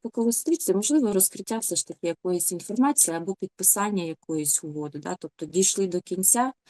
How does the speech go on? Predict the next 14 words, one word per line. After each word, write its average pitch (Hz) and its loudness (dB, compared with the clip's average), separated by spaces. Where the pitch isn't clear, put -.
тепер 202 -2
рухаємося 165 -2
там 151 -8
в 143 -12
такому 160 -8
напрямку. 143 -10
Ну, 359 -4
тобто 302 2
для 226 0
Штатів 254 -2
це - -4
не 196 0
якісь 196 0
там 139 -6